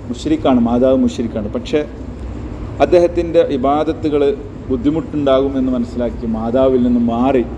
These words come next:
ഒരൊഴിഞ്ഞ സ്ഥലത്ത് ടെന്റ് കെട്ടിയിട്ടാണ് താമസിക്കുന്നത്. പ്രാർത്ഥനയിലും മറ്റുള്ള സേവന പ്രവർത്തനങ്ങളൊക്കെ ഏർപ്പെട്ട് കഴിയണം. ഒരിക്കൽ മാതാവിന് മകനെ കാണാൻ ആഗ്രഹത്താൽ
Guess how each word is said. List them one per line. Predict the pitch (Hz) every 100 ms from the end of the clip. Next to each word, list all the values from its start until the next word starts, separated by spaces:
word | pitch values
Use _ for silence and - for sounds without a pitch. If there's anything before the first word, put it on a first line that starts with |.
| 104
ഒരൊഴിഞ്ഞ | 123 117 117 131 143
സ്ഥലത്ത് | - 113 107 117 -
ടെന്റ് | 120 117 131 131
കെട്ടിയിട്ടാണ് | 117 117 110 110 113
താമസിക്കുന്നത്. | 117 117 - - - - -
പ്രാർത്ഥനയിലും | 113 117 - 127 117 113 110 - - - - -
മറ്റുള്ള | - 127 127
സേവന | - 117 131 131
പ്രവർത്തനങ്ങളൊക്കെ | 113 117 - 113 110 107 110
ഏർപ്പെട്ട് | 104 104 - 110 123 120 - - - -
കഴിയണം. | 110 104 98 -
ഒരിക്കൽ | 165 190 202 190 180
മാതാവിന് | 143 143 160 165 151 147
മകനെ | 139 135 151
കാണാൻ | 143 131 123 120
ആഗ്രഹത്താൽ | 113 120 127 120 117 113